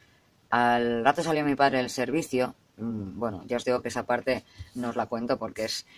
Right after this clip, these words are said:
esa parte no procede pa' este canal, igual procede pa' otros. Y, y de repente, pues de esto que, que hablas, ¿no? Con, pues, con la persona que acaba de llegar, en este caso con mi padre, y cuando me quise dar cuenta la mujer ya no estaba.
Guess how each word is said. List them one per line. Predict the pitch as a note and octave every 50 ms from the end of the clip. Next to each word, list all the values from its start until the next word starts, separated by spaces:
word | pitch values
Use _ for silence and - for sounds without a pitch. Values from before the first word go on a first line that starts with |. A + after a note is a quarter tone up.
| -
esa | - D3 F3
parte | - F#3+ G3 F#3+
no | E3+ D3
procede | - D3 C#3 - C#3+ C#3 C#3+
pa' | - B2+
este | - - B2+
canal, | G#2+ A2 A2 A#2 A#2 A2
igual | G#2 G#2+ A2+ -
procede | A2 A2+ - A#2+ A#2+ -
pa' | A2 G#2+
otros. | G#2+ G#2+ G2+ G2 - - _ _ _ _ _ _ _ _ _ _ _ _ - -
Y, | - F3+ D#3+ D#3 D3+ C#3+ C#3 C3 B2 A#2 G#2+ - - _ _ _ _ _ _ _ _ _ _ _ _ _ _ _ _ _ _ _ _ _ _ _ _
y | E3 D3 C3+
de | C#3 C#3
repente, | C3 C3 - B2 C3+ C#3 D3+ E3 E3 D3+ C#3 A#2+ B2 A#2
pues | - B2+ A2+
de | B2
esto | A#2 - D3 C3+
que, | - C#3+ -
que | - C#3
hablas, | B2+ C#3 D3+ C#3+ C3 B2 C3
¿no? | C3 B2+
Con, | - B2+ A#2+ A#2+ A#2 A#2 A2 G2 F#2 -
pues, | - G#2+ G#2 -
con | - _ G#2+ A2
la | G#2 G#2
persona | - A2 - A#2 A#2+
que | B2+
acaba | B2+ - B2 B2
de | B2
llegar, | B2 C3+ D3 D3 C3+
en | B2
este | A#2 - B2+
caso | B2 A#2+ A#2+ -
con | A#2 A2+ A#2
mi | A#2
padre, | - C3 C#3 C3+ C3+
y |
cuando | - B2 A2+ A2
me | A2 G#2
quise | - - -
dar | B2 A#2+
cuenta | C3 C3+ C3+ C3
la | A#2+
mujer | A2 G#2+ - A2+
ya | A#2
no | B2 A#2
estaba. | - - A#2 A2 G#2 -